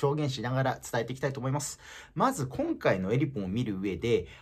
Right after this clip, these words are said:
アイドルの基本、裾野の開拓、競合を排除しないで、過小でなく歌を伝える戦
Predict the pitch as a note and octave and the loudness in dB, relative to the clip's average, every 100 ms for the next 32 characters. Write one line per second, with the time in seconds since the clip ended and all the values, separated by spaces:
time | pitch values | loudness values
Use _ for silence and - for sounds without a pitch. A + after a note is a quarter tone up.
0 | - - A3+ B3+ D3 G2 F2 E2+ - - | -2 2 4 4 2 0 -4 -6 -6 -4
1 | G#2 - - C3 A3+ A3 G#3 G#3 D#3+ D#3+ | -4 -4 -4 0 0 0 -2 -2 -2 -2
2 | D3 C3 B2+ B2+ - G#3+ A#3 A3+ A3+ G#3+ | -2 -4 -4 -6 -2 2 2 2 2 2
3 | - A3 B3 D#3+ C3+ D3 E3 C#3 C3+ - | 0 0 2 0 0 2 2 0 -2 -4
4 | C3 D#3+ - C4+ C#4+ D4 C#4 C4+ G3+ D#3 | -4 -2 -2 -2 0 0 0 -2 0 0
5 | D#3+ A#3 C#4+ - - A3+ G#3 - F3+ | 0 0 -2 -2 0 0 0 -2 -6